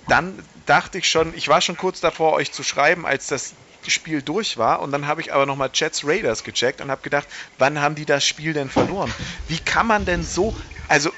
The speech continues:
wirklich nach einer Saison so, man, also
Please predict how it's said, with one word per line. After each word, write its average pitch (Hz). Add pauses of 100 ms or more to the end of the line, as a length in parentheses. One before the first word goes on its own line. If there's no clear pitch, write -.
(160)
wirklich 156
nach 160
einer 165
Saison 160
so, 196 (120)
man, 160 (300)
also 135